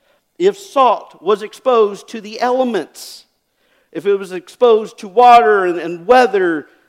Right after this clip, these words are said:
then the saltiness would dissolve and the salt remaining powder would not be salty. Same thing for us. As we strive to be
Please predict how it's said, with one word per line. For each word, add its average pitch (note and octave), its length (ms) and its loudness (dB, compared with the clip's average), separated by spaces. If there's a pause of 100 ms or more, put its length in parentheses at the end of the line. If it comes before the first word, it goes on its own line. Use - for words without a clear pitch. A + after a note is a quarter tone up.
(440)
then F#3+ 160 -8
the F#3 60 -6
saltiness G3+ 720 -6
would F#3 200 -6
dissolve E3+ 640 -6
and F3 120 -10
the E3+ 60 -10
salt F#3+ 540 -10
remaining F3+ 500 -10
powder E3 500 -12
would F3 360 -18
not F3+ 640 -18 (720)
be D#3+ 80 -20
salty. D#3+ 640 -20 (2000)
Same G3 380 -14
thing F#3 240 -12
for - 320 -18
us. - 600 -16 (540)
As D3+ 240 -10
we E3 180 -20
strive B3+ 1000 -14 (240)
to F3+ 160 -20
be G3 480 -20